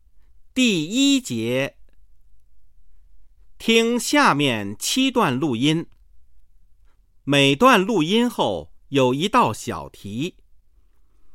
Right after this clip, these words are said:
从题中所给的 A、B、C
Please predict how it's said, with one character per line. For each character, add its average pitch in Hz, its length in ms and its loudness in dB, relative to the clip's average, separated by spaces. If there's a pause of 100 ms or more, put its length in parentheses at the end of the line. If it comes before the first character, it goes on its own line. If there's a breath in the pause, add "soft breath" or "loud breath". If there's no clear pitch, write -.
(320)
从 180 400 0
题 220 360 2
中 277 340 0
所 185 240 2
给 101 260 -4
的 131 380 -2 (300)
A、 262 480 2
B、 156 440 -2
C 208 480 0